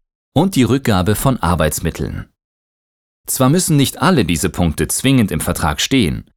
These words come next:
aber je mehr Regelungen zur Beendigung aufgenommen werden, desto klarer kommt der Beendigungswunsch zum Vorschein. Unser Tipp: Je weiter das Austrittsdatum von der Kündigungsfrist abweicht, desto klarer sollte der Vertrag die Beendigung regeln.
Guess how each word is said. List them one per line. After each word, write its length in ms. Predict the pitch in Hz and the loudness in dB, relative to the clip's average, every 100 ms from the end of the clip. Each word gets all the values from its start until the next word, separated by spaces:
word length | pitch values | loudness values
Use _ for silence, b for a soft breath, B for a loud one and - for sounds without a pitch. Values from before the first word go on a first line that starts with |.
| _ - | _ -2
aber 220 | 113 113 | 2 2
je 160 | 101 107 | 4 4
mehr 340 | 110 156 190 | 4 2 2
Regelungen 460 | 156 151 143 147 143 | 0 2 2 2 2
zur 180 | - 85 | 0 -2
Beendigung 540 | 87 95 104 98 95 | 0 2 2 2 2
aufgenommen 580 | 73 76 101 92 104 95 | 0 0 2 2 4 4
werden, 300 | 107 123 127 B - | 2 2 -2 B -2
desto 300 | 139 - 156 | 0 0 -2
klarer 480 | - 92 117 156 143 | -2 0 0 2 0
kommt 300 | - 139 - | 0 0 2
der 100 | 110 | 0
Beendigungswunsch 960 | 90 95 120 117 107 98 - 87 82 | 2 2 2 4 2 0 0 -2 -2
zum 200 | - 117 | 0 -2
Vorschein. 600 | - 78 64 - 57 - - _ _ _ _ - | 0 -2 0 -2 -4 -10 -16 _ _ _ _ 0
Unser 280 | 98 82 | 2 2
Tipp: 260 | - 160 175 b b - | 0 -2 -2 b b 0
Je 220 | 202 170 | 0 2
weiter 300 | 185 196 185 | 0 0 0
das 160 | 151 | 0
Austrittsdatum 840 | - 151 - - - 117 113 120 113 | 0 -2 -2 -4 0 0 2 2 2
von 200 | 104 80 | 0 0
der 100 | 82 | 0
Kündigungsfrist 840 | 127 135 120 101 92 - 82 - | 0 2 2 0 0 -2 -4 -4
abweicht, 480 | 71 - 101 147 B B - | -4 0 0 0 B B -2
desto 300 | 131 - 143 | 0 0 -2
klarer 540 | - 123 160 90 62 | -2 0 2 2 -2
sollte 340 | 65 98 175 175 | 0 0 2 2
der 120 | 139 | 0
Vertrag 440 | - - 95 101 | 0 0 0 0
die 100 | - | 0
Beendigung 580 | 101 87 85 80 85 110 | 0 2 2 0 2 2
regeln. 540 | 85 78 69 69 53 | 2 0 -2 -4 -8